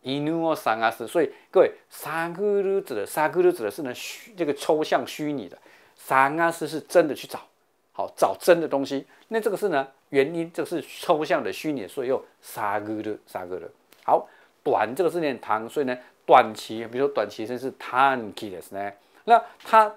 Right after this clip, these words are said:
短期就是什么意思？就是很太急躁。所以有日文有一个惯用句说呢，短期は損期ですね。好，短期は損期，就是呢，你太急躁，你就会遭损-，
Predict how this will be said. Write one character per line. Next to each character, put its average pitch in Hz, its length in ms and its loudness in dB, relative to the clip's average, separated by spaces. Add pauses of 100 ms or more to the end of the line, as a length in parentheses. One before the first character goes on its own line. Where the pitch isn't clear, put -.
短 117 280 4
期 196 180 -6
就 156 60 -6
是 165 60 0
什 147 60 -2
么 117 60 -6
意 107 60 -8
思？ 107 120 -6 (200)
就 165 100 2
是 - 160 0
很 120 220 -2
太 196 240 2
急 117 200 -10
躁。 135 240 4 (160)
所 214 140 0
以 180 40 4
有 160 80 4
日 196 200 0
文 170 140 2
有 113 100 -2
一 120 40 -4
个 123 120 0
惯 165 180 0
用 160 120 -2
句 165 140 -4
说 151 140 2
呢， 139 100 -2 (280)
短 226 340 6
期 - 160 -14
は 92 160 2
損 156 280 -2
期 104 120 -12
で 87 80 -14
す - 120 -20
ね。 107 180 -8 (300)
好， - 260 0
短 233 340 4
期 113 200 -8
は 90 100 0
損 139 220 -2
期， 98 100 -12
就 - 60 -16
是 180 80 -14
呢， 175 120 -2 (220)
你 131 300 -4
太 202 260 2
急 120 260 -12
躁， 139 200 2
你 104 80 -10
就 143 100 -6
会 143 80 2
遭 139 320 2
损-， - 260 -16